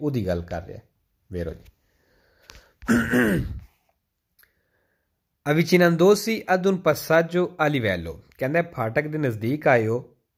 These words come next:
con luci rosse accese lampeggianti, ਰੈੱਡ ਲਾਈਟਾਂ ਬਲ ਰਹੀਆਂ ਨੇ, ਬਲ ਬੁਝ ਰਹੀਆਂ ਨੇ, alternativamente ਵਾਰੀ-ਵਾਰੀ,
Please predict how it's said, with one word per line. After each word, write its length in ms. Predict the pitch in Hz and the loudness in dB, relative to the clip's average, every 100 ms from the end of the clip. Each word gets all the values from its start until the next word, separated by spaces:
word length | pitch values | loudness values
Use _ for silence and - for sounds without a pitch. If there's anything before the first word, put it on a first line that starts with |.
| 160 | 2
con 160 | 156 | 2
luci 640 | 131 127 165 170 - 196 185 | 2 0 -2 -4 -6 -2 2
rosse 640 | 151 156 - 165 156 135 | 2 0 0 -4 -4 -8
accese 500 | - - 156 165 156 | -8 -4 0 0 0
lampeggianti, 960 | 156 151 143 156 135 135 147 139 156 156 _ _ _ - 110 113 120 | 2 2 2 0 2 0 0 -4 -6 -6 _ _ _ -10 -6 -4 2
ਰੈੱਡ 220 | 135 143 | 2 4
ਲਾਈਟਾਂ 380 | 147 131 131 131 | 2 2 2 0
ਬਲ 340 | 117 110 107 | 0 0 0
ਰਹੀਆਂ 320 | 135 160 160 | -2 -2 -2
ਨੇ, 260 | 151 147 165 _ _ _ _ 110 | -2 -4 -8 _ _ _ _ -4
ਬਲ 160 | 120 | -2
ਬੁਝ 240 | 131 147 139 | 0 -2 0
ਰਹੀਆਂ 260 | 143 139 | 0 0
ਨੇ, 220 | 139 135 - 139 | -2 -4 -4 -4
alternativamente 1080 | 139 143 135 120 127 117 110 120 123 135 120 | 0 0 0 0 0 0 2 0 0 0 0
ਵਾਰੀ-ਵਾਰੀ, 720 | 104 101 156 147 95 92 | 2 2 2 2 2 0